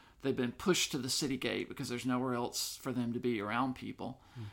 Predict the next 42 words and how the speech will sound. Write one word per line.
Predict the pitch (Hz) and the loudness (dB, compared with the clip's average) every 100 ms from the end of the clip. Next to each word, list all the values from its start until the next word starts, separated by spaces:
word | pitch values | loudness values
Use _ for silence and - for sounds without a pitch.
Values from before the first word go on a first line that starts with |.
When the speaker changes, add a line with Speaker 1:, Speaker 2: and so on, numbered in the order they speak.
| - - | -10 2
Speaker 1:
And | 151 | 8
they're | 151 | 10
looking | 160 156 | 8 6
at | 131 | 2
their | 127 | 0
situation | 135 127 127 117 143 - 117 | 0 0 0 0 0 0 -2
and | 110 123 | -2 -2
say, | 131 104 | -2 0
"Well, | 127 160 170 | 4 4 2
if | - | -4
we | - | -6
stay | - 160 160 | 0 2 2
here, | 165 | 2
we're | 139 | 0
gonna | 131 139 | 0 -2
die. | 127 139 113 123 | 6 8 8 6
If | 143 | 0
we | 139 | -2
go | 143 | 0
into | 147 127 | 0 0
the | 120 | -2
city, | - 147 | 0 0
we're | 117 127 | 0 0
gonna | 135 120 | 2 2
die. | 123 139 123 | 4 4 4
What's | 117 175 - | 4 2 2
the | 147 | 2
worst | 135 151 - | 4 2 2
that's | 151 - | -2 -2
gonna | 147 131 | -2 0
happen | 135 151 127 | 0 0 0
to | 127 123 | 0 0
us? | - | 0
Let's | 135 - | -2 0
go | 190 190 | 4 8
out | 175 151 | 8 6
to | 160 | 0
the | 143 | -2
camp | 165 160 | -2 -2
of | 127 | 0
the | 123 | 0
enemy. | 143 190 131 143 | 2 2 2 0